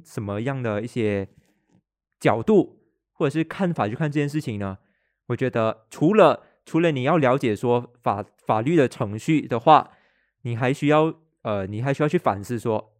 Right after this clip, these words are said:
我们在马路上是要怎样去行驶，我们在，可能在骑脚车的时候我们要注意哪一些事情。我觉得这都是大家要学习的，而不是去讲说，哦，这个是你们华人，你们这个律师做不好啊，什么东西这样子。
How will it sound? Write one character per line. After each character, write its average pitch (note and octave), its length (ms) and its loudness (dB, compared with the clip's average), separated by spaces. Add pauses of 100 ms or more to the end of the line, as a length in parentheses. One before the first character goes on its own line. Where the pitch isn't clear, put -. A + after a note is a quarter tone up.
我 A2 60 -8
们 A2+ 120 -6
在 F3+ 120 -2
马 G#2+ 180 -4
路 C3 140 -6
上 C#3 300 -4
是 - 200 -10
要 C#3+ 140 0
怎 A#2+ 120 -8
样 G2 80 -8
去 B2 280 -10
行 G#2 240 -8
驶， F#2+ 240 -10 (400)
我 B2 80 -6
们 D#3+ 260 0 (160)
在， F#3+ 180 4 (220)
可 D#3 80 -2
能 B2 100 -2
在 E3+ 120 4
骑 C3+ 200 -6
脚 A#2 160 2
车 B2+ 140 -2
的 A#2 80 0
时 A#2 140 -6
候 C3 120 0
我 A#2 120 -4
们 G2+ 120 -6
要 C3 140 -4
注 C3 140 -6
意 C3 100 -2
哪 F#2+ 160 -4
一 - 20 -6
些 G2+ 80 -2
事 A#2+ 160 -6
情。 F#2 220 -12 (280)
我 B2+ 80 -6
觉 C#3 100 2
得 E3 40 4
这 G#3+ 220 2
都 F3 220 -2
是 F3 100 -12
大 F3+ 140 0
家 D3 80 0
要 D3+ 100 0
学 G#2+ 180 -2
习 G#2 160 -10
的， G2+ 120 -4
而 A#2 100 -4
不 F3 160 -2
是 F#3 300 -4 (200)
去 - 160 -4
讲 A#2+ 220 -4
说， A#2 260 0 (720)
哦， F3+ 420 4 (380)
这 G3+ 80 -4
个 G#3 60 2
是 G#3+ 300 -2
你 C#3+ 100 -4
们 D3 180 -4
华 D3+ 240 -2
人， E3 160 2
你 D3+ 60 -2
们 D3+ 180 -4
这 - 80 -10
个 G3 100 0
律 G3 140 -4
师 E3 160 -4
做 F3 200 -4
不 F3 100 -8
好 A#2+ 140 -4
啊， A2+ 120 -2
什 A2+ 120 -8
么 G#2+ 160 -6
东 A2+ 160 -10
西 G#2 100 -10
这 G#2 80 -8
样 A#2 100 -8
子。 F#2+ 200 -12